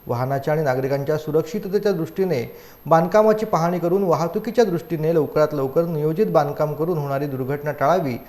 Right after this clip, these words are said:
असं निवेदन रायगडमधील शिववाहतूक सेनेने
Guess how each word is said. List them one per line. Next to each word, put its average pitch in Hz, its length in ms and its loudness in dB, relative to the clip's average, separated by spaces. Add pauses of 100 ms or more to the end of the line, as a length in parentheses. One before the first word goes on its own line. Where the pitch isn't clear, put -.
(280)
असं 214 280 6
निवेदन 190 360 4
रायगडमधील 175 640 2
शिववाहतूक 175 640 0
सेनेने 165 580 -4